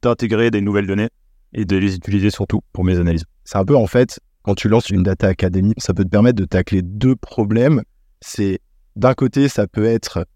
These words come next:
Speaker 2: t'es dans une boîte où il y a un manque de culture data. Et donc, euh, finalement, grâce à la formation, tu vas aussi créer l'appétence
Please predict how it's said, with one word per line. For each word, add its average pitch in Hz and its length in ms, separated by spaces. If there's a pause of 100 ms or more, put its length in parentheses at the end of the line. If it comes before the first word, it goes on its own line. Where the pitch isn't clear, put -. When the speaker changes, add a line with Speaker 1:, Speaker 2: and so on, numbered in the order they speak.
Speaker 2:
t'es - 100
dans 110 140
une 113 180
boîte 120 260
où 110 40
il - 20
y 98 60
a 87 40
un 92 40
manque 123 240
de 120 100
culture 113 400
data. 113 360 (680)
Et 98 80
donc, 110 340
euh, 92 300
finalement, 113 560 (200)
grâce 117 340
à 107 60
la 92 400
formation, 123 760
tu - 160
vas 98 120
aussi 98 260
créer 113 220
l'appétence 139 840